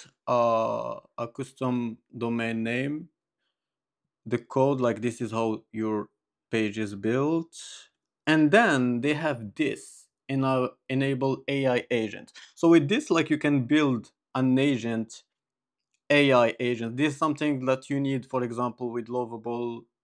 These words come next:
an A P I from Open A I or DeepSeek or, or another. Here they have it integrated. Like, they make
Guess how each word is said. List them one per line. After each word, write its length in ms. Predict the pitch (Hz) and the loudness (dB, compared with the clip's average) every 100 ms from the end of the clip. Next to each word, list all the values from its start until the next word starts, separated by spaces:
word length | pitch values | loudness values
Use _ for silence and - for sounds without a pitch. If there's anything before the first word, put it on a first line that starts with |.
| _ 120 | _ -4
an 160 | 120 | -2
A 100 | 123 | 0
P 260 | 117 127 123 | -2 -2 2
I 280 | 120 120 117 | 4 2 0
from 440 | - 113 110 107 - | -6 -6 -6 -10 -6
Open 300 | 117 117 - | -6 -4 -6
A 180 | 113 113 | -4 0
I 260 | 110 107 104 | 2 0 -4
or 160 | 101 | -12
DeepSeek 680 | 98 120 117 - 120 113 107 - | -4 -4 -4 -8 -4 -4 -6 -8
or, 300 | 107 - - _ _ _ _ | -10 -12 -16 _ _ _ _
or 600 | 113 110 107 104 98 101 _ _ - | 2 4 6 2 0 -4 _ _ -4
another. 320 | 120 117 110 - - | 2 2 2 -6 -12
Here 200 | 113 160 | 2 2
they 160 | 143 143 | 4 2
have 260 | 135 131 127 | 4 4 2
it 160 | 127 - - | -2 -10 -2
integrated. 800 | 151 139 123 120 110 101 - _ _ - | -2 0 0 2 0 -4 -12 _ _ -4
Like, 200 | 110 117 | -4 -2
they 120 | 139 | 0
make 300 | 160 147 - | 0 0 -4